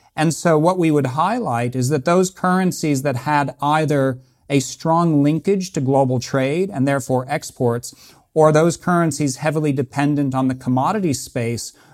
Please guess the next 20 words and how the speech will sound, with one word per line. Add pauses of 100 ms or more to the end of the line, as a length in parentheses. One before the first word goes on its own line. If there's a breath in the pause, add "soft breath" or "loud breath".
(160 soft breath)
were
able
to
stay
fairly
stable, (340)
even
while
the
dollar
was
rallying
against
some
other
currencies
around
the
world.
So